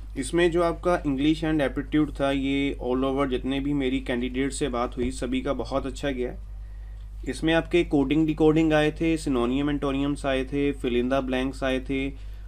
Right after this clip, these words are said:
और के कुछ ऐसे क्वेश्चंस आए थे जैसे play is related to toy, then study is related to dash, pan is related to boiling, then pen drive is related to dash। ऐसे क्वेश्चंस आए थे, ये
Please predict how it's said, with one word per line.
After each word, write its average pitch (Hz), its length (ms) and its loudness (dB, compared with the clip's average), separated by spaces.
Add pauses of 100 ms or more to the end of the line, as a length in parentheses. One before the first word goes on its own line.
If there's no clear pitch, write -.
(140)
और 156 200 6
के 156 140 4
कुछ 165 240 0
ऐसे 156 260 4
क्वेश्चंस 160 460 2
आए 135 180 4
थे 160 160 0
जैसे 151 640 2
play 147 400 4
is 147 140 0
related 143 380 0
to 156 300 4
toy, 127 460 2
then 135 260 2
study 139 300 2
is 131 100 -2
related 127 340 0
to 156 80 2
dash, 101 340 -2 (680)
pan 143 280 8
is 165 100 2
related 156 360 2
to 165 180 6 (220)
boiling, 143 440 6
then 135 240 2 (200)
pen 147 180 6
drive 151 320 6
is 139 100 0
related 131 320 0
to 165 140 4
dash। 90 280 0 (680)
ऐसे 120 280 2
क्वेश्चंस 156 480 2
आए 131 160 2
थे, 165 140 -2
ये 143 240 2